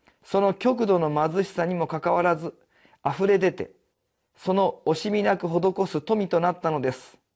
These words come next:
私は証しします。彼らは自ら進んで、力に応じ、いや、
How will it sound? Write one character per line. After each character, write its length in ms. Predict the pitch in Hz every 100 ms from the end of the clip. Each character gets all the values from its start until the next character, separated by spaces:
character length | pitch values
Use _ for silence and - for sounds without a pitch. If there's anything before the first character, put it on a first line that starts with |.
| _ _ _ _ _ _ _ _ _
私 400 | 139 151 185 190
は 140 | 196 175
証 340 | 180 185 185
し 60 | 175
し 60 |
ま 140 | 175 165
す。 160 | - _ _ _ _ _ _ _ -
彼 180 | 202 196
ら 140 | 175
は 100 | 160
自 240 | 170 208 185
ら 220 | 175 160
進 320 | 156 143 170
ん 80 | 160
で、 200 | 156 - _ _ _ _
力 320 | - 196 196 185
に 120 | 160
応 200 | 156 165
じ、 180 | 156 - _ _ _ -
い 100 | 175
や、 180 | 185